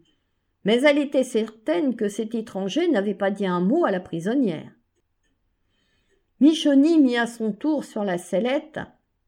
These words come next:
reconnut sans difficulté qu'il avait amené souvent des curieux à la conciergerie, mais que cela n'avait aucune gravité. Quant au particulier, qu'on disait être un chevalier de Saint-Louis, il l'avait connu chez Fontaine,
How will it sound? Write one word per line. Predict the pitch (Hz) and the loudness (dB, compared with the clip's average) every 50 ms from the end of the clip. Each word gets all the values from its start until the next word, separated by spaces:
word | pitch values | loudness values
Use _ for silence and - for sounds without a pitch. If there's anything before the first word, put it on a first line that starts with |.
| _ _ | _ _
reconnut | - 170 233 285 302 294 302 302 285 294 311 302 | -4 2 2 2 4 4 2 2 4 4 4 2
sans | 302 - 269 277 | 0 -2 -2 0
difficulté | 262 269 254 - 269 247 240 - 262 233 - - 226 220 | 0 0 0 -2 -4 -4 -4 -4 -4 -4 -4 -6 -6 -6
qu'il | 214 - 254 247 | -4 -2 -2 -2
avait | 240 240 240 254 | -2 -2 -2 -2
amené | 233 247 247 240 240 240 240 247 | -2 -2 -2 -2 -2 -2 -2 -4
souvent | 233 240 - 254 247 233 220 214 214 | -4 -6 -8 -10 -8 -6 -6 -4 -4
des | 226 220 226 214 | -4 -4 -4 -4
curieux | - 254 226 214 202 208 196 190 | -6 -4 -4 -2 -2 0 0 0
à | 185 | 0
la | 196 208 | 0 -2
conciergerie, | 208 - 240 220 226 - 240 233 220 202 190 208 196 190 175 170 175 - _ _ _ _ _ _ _ _ _ _ _ _ _ _ - | -4 -6 -8 -8 -6 -4 -6 -4 -4 -4 -6 -6 -6 -4 -6 -6 -6 -10 _ _ _ _ _ _ _ _ _ _ _ _ _ _ -2
mais | 208 233 | -2 0
que | 226 311 302 | 2 2 2
cela | 294 - 277 269 285 277 | 2 2 2 4 4 2
n'avait | 262 240 233 | 2 0 0
aucune | 240 233 233 - 262 240 226 214 | 0 -2 -2 -2 -2 0 0 -2
gravité. | 190 180 196 196 190 175 175 - _ _ - 151 107 - 78 _ _ _ _ _ _ _ _ _ _ _ _ _ _ _ _ _ _ _ | -2 -2 -2 -4 -4 -4 -8 -14 _ _ -12 -12 -12 -12 -16 _ _ _ _ _ _ _ _ _ _ _ _ _ _ _ _ _ _ _
Quant | - 214 226 214 220 - | -4 -2 -2 -4 -4 -6
au | 185 165 156 | -6 -6 -6
particulier, | - - _ - 156 147 - - - 165 - - 226 214 285 349 370 277 - - - _ _ _ _ _ _ _ _ _ _ | -8 -12 _ -12 -12 -12 -12 -14 -14 -16 -10 -8 -4 0 2 2 2 0 -2 -6 -14 _ _ _ _ _ _ _ _ _ _
qu'on | - 196 196 | -4 -4 -2
disait | 180 202 214 208 214 220 196 - - - | -2 -2 -2 0 0 -2 -2 -4 -6 -4
être | 226 247 254 240 - - - - | -4 -4 -4 -4 -6 -12 -10 -6
un | 202 202 190 | -6 -4 -4
chevalier | 196 - 202 185 196 180 180 185 190 175 | -4 -4 -4 -2 0 0 0 0 0 -2
de | 165 160 | -2 -6
Saint-Louis, | 156 - - 185 175 180 214 254 330 320 311 - - - _ _ _ _ _ _ - | -10 -8 -6 -4 -2 -2 0 0 0 0 -2 -4 -12 -20 _ _ _ _ _ _ -2
il | 226 254 285 | 0 4 4
l'avait | 311 311 294 311 302 311 | 4 4 4 2 0 0
connu | 320 294 277 285 302 285 | 0 2 2 2 0 0
chez | 277 - 285 - | 0 -2 -4 -4
Fontaine, | - - 254 240 240 - 208 160 147 151 156 147 147 | -4 -6 -8 -10 -4 -2 -2 -2 0 -2 -4 -6 -8